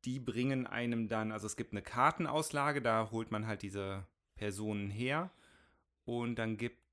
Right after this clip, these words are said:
es zu zwei festgelegten Punkten, wenn zwei Stapel aufgebraucht sind, gibt es zwei Marktage, an denen eine Wertung stattfindet. Die bringt einem dann Gold, ähm, was davon abhängig ist, welche Personen man so, ähm,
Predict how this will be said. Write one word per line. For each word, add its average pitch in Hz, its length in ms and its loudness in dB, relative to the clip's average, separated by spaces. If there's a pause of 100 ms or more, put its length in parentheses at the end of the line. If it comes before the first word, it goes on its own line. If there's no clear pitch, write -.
es 107 360 -4
zu - 160 -8
zwei 107 440 0
festgelegten 110 720 -6
Punkten, 123 400 -4
wenn 107 140 -2
zwei 104 220 -2
Stapel 113 440 -2
aufgebraucht 110 640 -4
sind, 107 160 -8
gibt - 180 -10
es - 120 -8
zwei 104 200 -2
Marktage, 123 760 0
an 107 180 -4
denen 107 260 0
eine 95 80 -8
Wertung 98 400 -4
stattfindet. - 800 -12 (100)
Die - 80 -16
bringt 110 300 -10
einem 95 260 -6
dann 95 220 -6
Gold, 139 600 0 (400)
ähm, 101 260 -6
was 101 140 -6
davon 104 280 -10
abhängig 107 400 -4
ist, 110 160 -10
welche 104 260 -4
Personen 113 460 -2
man 135 200 -2
so, 131 300 -4 (1300)
ähm, 113 420 0